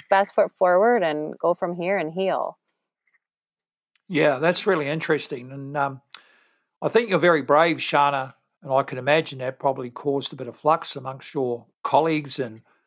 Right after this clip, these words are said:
Speaker 2: fellow nutritionists and that sort of thing that may not have agreed with what you sort of found. Would, would that be fair to say?
Speaker 1: Yeah, I, I got a lot of mixed reviews, actually. And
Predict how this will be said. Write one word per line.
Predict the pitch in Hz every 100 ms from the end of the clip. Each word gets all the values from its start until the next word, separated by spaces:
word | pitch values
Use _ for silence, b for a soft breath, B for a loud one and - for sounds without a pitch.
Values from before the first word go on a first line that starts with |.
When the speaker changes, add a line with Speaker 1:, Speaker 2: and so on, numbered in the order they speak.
| _ _ -
Speaker 2:
fellow | 175 165
nutritionists | 139 127 - 185 - 180 170 -
and | 135
that | 151
sort | 165 165
of | 143
thing | - 151
that | 139 131 -
may | 147 147
not | 139 143
have | 135
agreed | 127 131 139 139 131 -
with | 135 170 - 165 165 143
what | 135 139
you | - 135
sort | - 151
of | 131 131
found. | - 147 175 247
Would, | 175 139
would | 123 147
that | 165 160
be | 143
fair | - 160
to | 147
say? | - 190 - B B B B B B -
Speaker 1:
Yeah, | 320 392 392 -
I, | 269 -
I | 277
got | 285 349 453 - 214 190 -
a | 233 208
lot | 190 180 254
of | 254
mixed | 196 220 -
reviews, | 226 220 180 180 208
actually. | 240 247 - 294 294 302
And | - 220 208 202